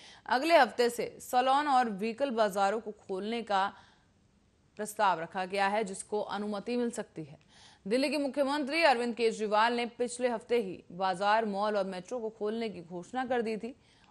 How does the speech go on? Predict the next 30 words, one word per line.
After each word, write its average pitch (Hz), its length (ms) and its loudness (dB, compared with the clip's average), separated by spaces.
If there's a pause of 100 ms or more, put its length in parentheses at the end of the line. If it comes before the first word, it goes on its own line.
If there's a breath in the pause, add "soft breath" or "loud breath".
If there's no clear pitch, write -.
और 208 160 -2
उन्होंने 262 340 0
ये 240 160 4
भी 277 140 -2
कहा 220 240 4
था - 220 -8 (500 soft breath)
कि 247 60 0
अगर 233 380 2
राजधानी 233 640 2
कोविड 233 400 2
की 247 180 -4
स्थिति 247 380 -4
बेहतर 214 360 0
होती 220 340 -2
है 214 220 2
तो 214 140 -4
आने 196 220 -2
वाले 190 240 -2
दिनों 196 280 -4
में 240 240 -2 (380 loud breath)
कई 285 180 6
अन्य 269 240 2
गतिविधियों 240 520 0
को 240 180 2
शुरू 226 240 -4
करने 214 320 -2
की 208 120 -2
अनुमति 196 400 -2
दी 226 180 -4
जाएगी। 196 460 -4